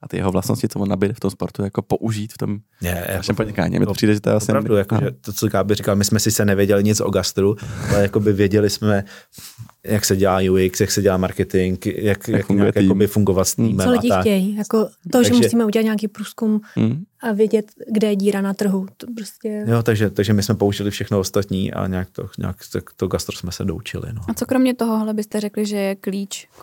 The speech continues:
Speaker 4: k vyz-, vytvoření úspěšného podniku?
Speaker 1: Nebo takhle, je etapa, je etapa úspěšná? Jakože,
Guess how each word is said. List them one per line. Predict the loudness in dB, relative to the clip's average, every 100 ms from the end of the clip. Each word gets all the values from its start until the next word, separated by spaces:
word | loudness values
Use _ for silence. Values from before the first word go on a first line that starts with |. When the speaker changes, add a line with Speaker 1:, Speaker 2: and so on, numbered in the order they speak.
| _ _
Speaker 4:
k | -4
vyz-, | -4 0
vytvoření | 0 2 0 0 -2
úspěšného | -4 -4 -4 -4 -4
podniku? | -4 -4 -6 -8 -16 _
Speaker 1:
Nebo | 0
takhle, | 2 4
je | 4 4
etapa, | 2 0 2
je | 2 2
etapa | 0 0
úspěšná? | 0 0 -2 -4 -4
Jakože, | -2 0 2